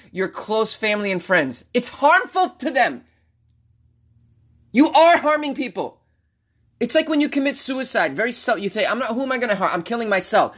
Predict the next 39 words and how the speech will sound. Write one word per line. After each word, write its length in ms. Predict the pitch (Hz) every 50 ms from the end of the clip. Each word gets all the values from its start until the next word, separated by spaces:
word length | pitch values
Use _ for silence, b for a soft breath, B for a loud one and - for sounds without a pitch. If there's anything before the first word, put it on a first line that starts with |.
| B B
No, 140 | 220 294 302
you're 180 | 269 226 240
not. 240 | 240 269 254 220 -
You're 140 | 180 214 208
harming 460 | - - 233 254 269 277 277 269 254
your 120 | 240 220 214
family 440 | - - 226 226 233 233 226 214
and 80 | 202 190
your 120 | 185 170
friends. 400 | - - 196 190 185 156 123 - - b b b b
That's 180 | b 226 233 -
hurtful 640 | - - - 262 269 - - - 196 135 - - _ _ _ _ _ _ _ _ _ _ _ _ _ _ _ _ _ _ _ _ _ _
when 180 | - 165 190 202
you 100 | 202 190
do 160 | 143 214 240
that 160 | 220 220 190 -
to 60 | -
yourself. 440 | 180 147 135 - - 143 87 78 - _ _ _ _ _ _ _ _ _ _ _ _ _ _ _ _ _ _ _ _ _ _ _ -
When 200 | 160 170 208 226
you 120 | 233 233
also 340 | 233 214 233 262 247 - 285
do 160 | 220 220 254
shit 260 | 240 - - 277 - 196
like 160 | 220 202 170
marry 520 | 180 185 185 196 208 214 226 233 226 220 -
a 80 | 202 175
zombie 460 | 151 143 190 190 196 202 202 214 202
doll 520 | 165 180 160 151 147 147 147 147 160 - -
on, 300 | 160 156 156 156 160 160
and 200 | - 170 160 156
put 140 | - 202 202
it 80 | 196
on 160 | 190 185 175 185
YouTube, 420 | 214 196 - 190 165 151 143 - b b b
you 140 | 180 220 233
are 80 | 220
hurting 500 | 208 - 262 277 277 262 240 196 156 - b b b b
your 120 | 175 180
family. 580 | 170 - 208 202 214 214 175 143 120 98 -